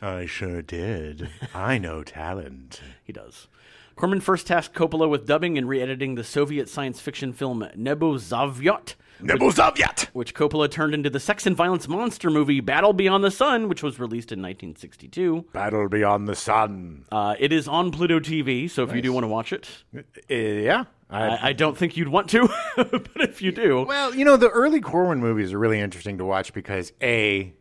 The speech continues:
Speaker 1: all of the directors are some of the greatest directors of the
Speaker 2: Well, that's
Speaker 1: seventies
Speaker 2: just,
Speaker 1: and
Speaker 2: that's just
Speaker 1: eighties,
Speaker 2: it. If
Speaker 1: and
Speaker 2: you're,
Speaker 1: actors, too.
Speaker 2: if you're a Coppola completist, then definitely find Battle Beyond the Sun.
Speaker 1: You'll have fun with Corman up until the eighties.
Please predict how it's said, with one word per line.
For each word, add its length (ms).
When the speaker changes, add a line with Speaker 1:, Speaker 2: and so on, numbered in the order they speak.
Speaker 1:
all 180
of 100
the 100
directors 560
are 460
some 180
of 60
the 80
greatest 320
directors 280
of 40
the 60
Speaker 2:
Well, 60
that's 200
Speaker 1:
seventies 20
Speaker 2:
just, 160
Speaker 1:
and 200
Speaker 2:
that's 100
just 180
Speaker 1:
eighties, 80
Speaker 2:
it. 40
If 60
Speaker 1:
and 80
Speaker 2:
you're, 100
Speaker 1:
actors, 120
too. 320
Speaker 2:
if 100
you're 120
a 20
Coppola 340
completist, 600
then 120
definitely 340
find 340
Battle 320
Beyond 560
the 100
Sun. 440
Speaker 1:
You'll 220
have 280
fun 480
with 160
Corman 600
up 200
until 280
the 200
eighties. 500